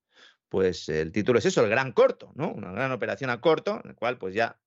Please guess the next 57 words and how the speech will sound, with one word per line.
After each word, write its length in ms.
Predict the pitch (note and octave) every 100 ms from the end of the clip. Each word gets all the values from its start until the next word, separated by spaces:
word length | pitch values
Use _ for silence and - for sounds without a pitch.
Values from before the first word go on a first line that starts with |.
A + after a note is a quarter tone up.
| _ _
llega 160 | A2+ A#2
un 40 |
momento 260 | A#2+ B2+ B2
en 60 |
el 80 | A2+
que 80 | A2
los 100 | G#2+
sospechosos 420 | G#2 G#2 B2 B2
habituales 440 | A2 G#2+ G#2+ B2+ A#2
dicen, 260 | G#2 G2+
"Bueno, 160 | G2 -
ya 120 | A2
está, 300 | - - - _ _ - - _
se 120 | -
acabó 260 | A#2+ B2 C3+
ya 80 | G#2+
la 120 | G2
fiesta, 560 | D#3 E3 F3 F3 G#3 - _ _ _ _ -
¿m? 240 | A#2+ D#3+ - _ -
Voy 220 | C3+ D#3
a 440 | C3 G#2+ G2 F#2+ F#2+ F#2
pinchar 380 | A2+ A2+ G#2 A2+
yo 100 | G2+
la 80 | C#3+
burbuja, 500 | G3 E3 E3 E3+ F#3+
me 120 | A2+ G#2
voy 80 |
a 80 | A#2
forrar 300 | - G2 A2
en 60 | F2
el 80 | E2
proceso", 500 | - - G#2+ - - -
que 80 |
para 180 | - C#2
eso 100 | E2
soy 180 | E2+ F#2
yo 60 | F#2
el 60 |
que 100 | -
pincho 220 | F2+ G2+ A#2
la 80 | C#3+
burbuja, 420 | A2 A#2 C3 - _ - - -
"y 120 | A2+
luego 280 | A2 A#2 B2
ya 120 | A#2
el 100 | B2+
que 100 | -
venga 220 | G2 G#2
después 340 | G2 E2+ A2 G#2+
que 120 | F2
arre". 320 | E2+ E2 D#2 -
En 120 | C#3
Estados 280 | C#3+ G3+ D#3+
Unidos 260 | B2+ B2
el 80 | C3
mercado 400 | B2+ C3 G#3 A#3
considera 680 | B2+ B2+ C3+ D3 G#3 A3+ A#3